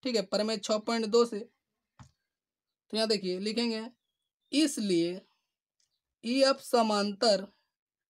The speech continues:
क्यूआर होगा, ईएफ़ क्यूआर के समांतर होगा। या आप कर-, प्रमेय देखिए, कारण में दे सकते हैं प्रमेय छः पॉइंट दो से या थेल्स प्रमेय के विलंब से। या आप कहाँ से जानते हैं, प्रमेय छः पॉइंट दो से जानते हैं,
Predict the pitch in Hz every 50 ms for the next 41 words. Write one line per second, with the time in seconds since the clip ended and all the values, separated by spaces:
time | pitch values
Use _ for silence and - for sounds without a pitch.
0 | _ _ _ _ _ _ _ _ _ _ _ _ _ - 254 262 233 208 185 160
1 | 147 147 143 139 139 156 - _ _ _ - 214 226 240 240 240 - 269 262 254
2 | 254 247 247 240 240 247 240 240 247 233 - 247 240 220 214 214 - _ _ _
3 | _ _ _ _ _ _ - 226 226 240 233 - - 220 214 202 - - - 208
4 | 214 226 233 240 233 214 214 202 190 180 185 - _ _ _ _ - - 196 202
5 | 214 220 226 233 233 226 220 226 220 226 196 - - 208 196 - _ - 202 208
6 | 220 233 254 247 240 - - 226 220 226 220 - 240 247 247 240 233 208 190 226
7 | 214 185 160 - - 143 143 - _ _ _ _ _ _ _ _ _ _ - 196
8 | 214 202 - - 202 214 240 233 - - 214 214 214 214 214 208 233 220 202 190
9 | 185 190 180 156 143 - 160 156 - _ - - 208 220 233 - - 226 220 240
10 | 240 254 240 208 202 180 175 165 175 170 165 - 196 196 208 220 214 - - 226
11 | 226 220 233 240 226 220 226 247 240 240 240 226 214 196 190 196 190 185 190